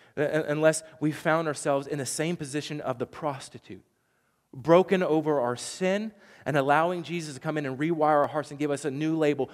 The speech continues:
and a label not as a sinner, but now a label as a son and daughter of the King.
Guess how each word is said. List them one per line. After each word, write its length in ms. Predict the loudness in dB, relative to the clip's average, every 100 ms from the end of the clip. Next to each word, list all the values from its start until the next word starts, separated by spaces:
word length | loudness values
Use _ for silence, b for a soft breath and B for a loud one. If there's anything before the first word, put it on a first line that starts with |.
| B B
and 100 | 2
a 40 |
label 280 | 4 4 2
not 240 | 0 0
as 100 | -2
a 60 | -4
sinner, 460 | -4 -2 0 0 -2 B
but 80 | -2
now 300 | 2 2 2
a 20 |
label 460 | 0 2 2 2 -2
as 200 | -4 -6
a 60 | -8
son 420 | -8 -2 -2 -2
and 200 | -6 -4
daughter 360 | 0 0 0 -4
of 140 | -8 -10
the 60 |
King. 480 | -14 -14 -14 -14